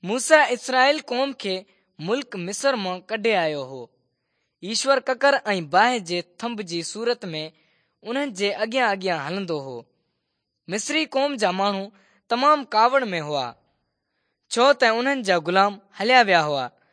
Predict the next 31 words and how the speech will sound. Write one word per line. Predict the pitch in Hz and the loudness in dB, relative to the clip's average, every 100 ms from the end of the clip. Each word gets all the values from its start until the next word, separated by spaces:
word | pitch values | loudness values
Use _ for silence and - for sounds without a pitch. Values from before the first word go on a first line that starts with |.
| _ _ _ _ | _ _ _ _
بادشاهه ۽ | 165 196 233 294 285 262 247 | 6 6 6 4 4 4 0
سندس | 247 247 233 - - _ _ - | -4 -2 -2 -4 -16 _ _ -8
پوري | 285 311 247 | -4 -2 -2
فوج | - 220 226 - _ _ _ | -2 0 -2 -4 _ _ _
انهن | 214 262 269 | -6 -4 -2
جي | 185 190 | 0 0
پويان | - 233 262 180 | 2 4 6 4
وئي | 151 139 117 _ _ _ - | 0 -4 -8 _ _ _ -2
ته | 208 | -2
جيئن | 170 226 269 | -2 -2 0
انهن | 254 269 269 | 0 0 -2
کي | - 196 | -4 -6
وري | 156 170 262 | -2 0 0
واپس | 202 196 202 226 170 | 2 0 0 -8 -6
آڻين۔ | 160 147 127 _ _ _ _ _ _ _ _ | -6 -6 -10 _ _ _ _ _ _ _ _
بني | 160 196 247 | -4 0 0
اسرائيل | 247 269 311 311 254 | 0 2 2 2 -4
هڪ | 226 170 | -8 -2
وڏي | 208 277 | 2 2
سمنڊ | 269 262 269 277 175 | 0 -4 -6 -6 -4
وٽ | 175 160 | -6 -6
پهتا، | - 185 175 160 165 _ _ _ _ | -8 -6 -4 -6 -8 _ _ _ _
جنهن | 156 196 240 | -4 0 0
کي | - 202 | 0 -4
پار | 202 202 240 262 | 0 4 4 4
ڪرڻ | 247 226 214 202 _ _ _ | 0 0 -2 -8 _ _ _
انهن | 214 254 277 | -8 -4 2
لاءِ | 214 190 - | 4 4 2
تمام | 208 247 277 | -2 0 0
مشڪل | 208 175 - 165 | -4 -6 -4 -4
هو۔ | 139 | -6